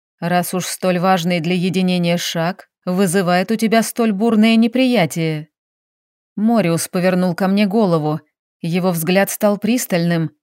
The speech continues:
тяжелым. В нем читались вопросы и зарождающиеся подозрения. «Ксалор пытается показать отцу, что я не уверена в браке, что мое согласие — фарс. Кажется, он припер меня к стенке». «Хорошо»,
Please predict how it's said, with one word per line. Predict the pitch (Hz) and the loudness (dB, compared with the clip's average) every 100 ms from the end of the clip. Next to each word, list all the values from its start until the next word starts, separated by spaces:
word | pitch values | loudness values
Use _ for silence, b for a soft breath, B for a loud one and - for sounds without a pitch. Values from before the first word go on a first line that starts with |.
| _ - | _ -6
тяжелым. | 180 202 226 185 165 170 170 _ _ _ - | -4 0 0 2 2 0 -4 _ _ _ -8
В | 170 | -2
нем | 185 185 | 0 0
читались | 175 208 208 202 196 185 | 0 0 2 2 0 0
вопросы | 196 208 240 254 202 | 0 2 0 0 0
и | |
зарождающиеся | 185 202 208 180 220 214 - 226 214 247 | 2 2 2 2 2 2 2 0 2 2
подозрения. | 247 247 226 262 208 170 160 156 _ _ _ _ _ - | 4 2 4 2 4 2 0 -4 _ _ _ _ _ -12
«Ксалор | - 208 196 220 202 | -2 2 4 4 2
пытается | - 208 208 202 - | 0 2 4 4 0
показать | 208 208 208 208 208 | -2 2 4 4 4
отцу, | 220 - 240 | 2 2 -2
что | - 214 | 0 2
я | 208 220 | 4 6
не | 226 | 4
уверена | 220 220 226 240 | 4 4 4 4
в | 196 | 4
браке, | 196 269 190 175 160 - _ | 4 4 4 0 -4 -6 _
что | - - 202 | -10 -2 0
мое | 190 190 190 | 2 2 2
согласие — | - 185 180 185 185 - 220 220 | 2 2 4 4 4 2 0 0
фарс. | - 269 190 - - _ _ _ _ _ | 2 2 2 0 -8 _ _ _ _ _
Кажется, | - 202 190 214 - 240 | -4 -2 0 -2 0 0
он | 240 | 2
припер | 220 247 233 202 208 | 2 0 2 2 4
меня | 226 247 | 2 2
к | - | -2
стенке». | - 247 175 156 185 202 _ _ _ _ _ _ _ _ _ | -4 -2 0 0 -2 -4 _ _ _ _ _ _ _ _ _
«Хорошо», | - 254 240 226 - 180 147 | -8 -2 0 0 -2 -6 -6